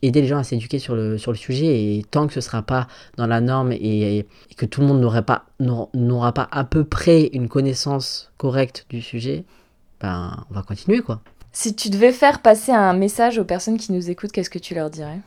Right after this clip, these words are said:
Speaker 1: Pour les personnes transgenres, je dirais, ben, que je sais qu'il y a des moments qui sont très, très, très, très difficiles, euh, dans, dans notre parcours, euh, des moments où c'est très sombre et on a l'impression que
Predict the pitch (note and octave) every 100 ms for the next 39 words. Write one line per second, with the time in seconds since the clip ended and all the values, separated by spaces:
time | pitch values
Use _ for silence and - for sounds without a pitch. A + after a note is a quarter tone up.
0 | _ _ _ - D#3+ F3 B2+ - C3 B2
1 | - - - A#2+ A2 A2+ A#2+ C3 A#2+ A2
2 | G#2 A2 G#2+ A2 A#2 A#2+ B2+ - _ _
3 | G#2 A#2 A#2+ A#2 - - B2+ A2+ A2 -
4 | - G#2+ G2+ G#2 A2 - F#2+ - - G2+
5 | - G2+ - - G2 G2 A2+ G2 A2 G#2
6 | G#2+ - - A#2 A2 G#2 G2 G2+ G2 G2
7 | G2 G2+ G2+ F#2+ A2 - - C#3+ D#3 D3+
8 | A2+ G#2 G2+ G2 G2+ G2 G2+ G2+ - A2
9 | - - - - G#2 G#2 G#2+ A2 F#2+ -
10 | F#2 - G#2 - C3 C#3+ G2+ G2+ G2+ G2
11 | F#2 F#2+ F#2 F#2+ F#2+ G2 G2+ A#2 - B2
12 | G#2 G2 G2 G2 F#2+